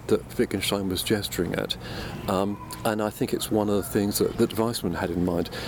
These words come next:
when he talked about language strata. Now, that there are such language games is clearly correct.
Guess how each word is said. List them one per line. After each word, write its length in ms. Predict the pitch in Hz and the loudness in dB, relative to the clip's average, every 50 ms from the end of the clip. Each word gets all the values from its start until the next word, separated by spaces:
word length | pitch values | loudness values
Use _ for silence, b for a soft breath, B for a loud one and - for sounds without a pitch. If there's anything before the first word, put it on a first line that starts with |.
| B B B | B B B
when 100 | 135 117 | 4 4
he 80 | 110 101 | 4 4
talked 240 | - - 120 - - | 2 0 -2 0 0
about 180 | - 104 - | 0 0 0
language 380 | 107 98 95 98 95 104 - - | 0 0 0 2 0 0 0 -2
strata. 520 | - - 110 104 101 101 - - - - - B B B B B B B B B B - - | -2 0 2 2 2 2 0 -2 -2 -4 -6 B B B B B B B B B B -4 0
Now, 200 | 120 120 120 110 - - | 2 2 2 2 -2 -2
that 240 | - 143 151 151 - | 0 0 0 0 0
there 180 | - 131 131 131 | 0 2 2 2
are 180 | 127 131 131 | 2 2 0
such 320 | 120 - 123 - - - - | -2 0 -2 -2 0 2 2
language 420 | 107 107 107 101 95 92 - - | 2 2 2 2 2 2 2 2
games 320 | - 90 92 95 92 - - | 2 2 2 2 2 2 2
is 120 | 104 - | 0 0
clearly 540 | - - - - 127 131 127 127 117 113 104 | 0 -2 0 4 6 8 8 8 8 6 4
correct. 520 | - - - 98 95 87 - - - - | 2 2 2 4 4 4 2 0 -4 -6